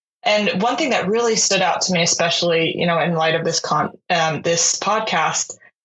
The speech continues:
um, she says, "For every Ken doll, we had at least four Barbies. And no, never once did we play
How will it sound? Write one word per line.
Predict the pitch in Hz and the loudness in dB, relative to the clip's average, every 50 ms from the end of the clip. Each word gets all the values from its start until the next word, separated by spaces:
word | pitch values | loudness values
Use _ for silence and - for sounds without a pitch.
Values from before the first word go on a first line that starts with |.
| _ _ _ _ | _ _ _ _
um, | 185 185 185 180 175 170 170 165 - - - - _ _ _ _ _ - | -2 0 0 0 0 0 -2 -4 -4 -8 -10 -16 _ _ _ _ _ -2
she | - 226 214 | 0 0 2
says, | - 220 208 180 | 2 2 0 0
"For | - 214 - - | 0 -2 -2 0
every | - 233 247 277 - 311 320 - | 0 0 0 0 0 -2 -2 -2
Ken | - - 214 202 202 196 | -2 0 0 0 2 2
doll, | 180 170 160 - 151 156 156 - - | 2 2 2 2 0 0 -2 -2 -2
we | - 196 | -2 -2
had | 185 190 - 190 190 - | 0 0 0 0 0 0
at | - - | 0 0
least | 202 196 196 185 - - - - | 0 0 0 0 0 -2 -2 -2
four | 202 190 196 202 196 | -2 -2 0 0 0
Barbies. | 165 165 156 160 - - - 123 - - - - - - _ _ _ _ - | 0 0 0 0 0 -2 -2 0 0 0 -2 -2 -6 -12 _ _ _ _ -2
And | 190 190 196 202 202 | 0 2 2 2 2
no, | 208 185 - 160 156 170 185 185 | 2 2 2 2 0 0 -2 -2
never | - 185 185 196 185 190 185 170 | -2 0 0 0 2 0 0 0
once | 160 165 175 180 165 - - - - - - - 185 | 0 0 0 -2 -4 -6 -8 -8 -12 -14 -12 -4 -2
did | 196 185 - | -2 0 0
we | 185 170 | -2 -2
play | - - - 180 175 170 156 165 - | -2 -2 0 0 2 0 0 -2 -6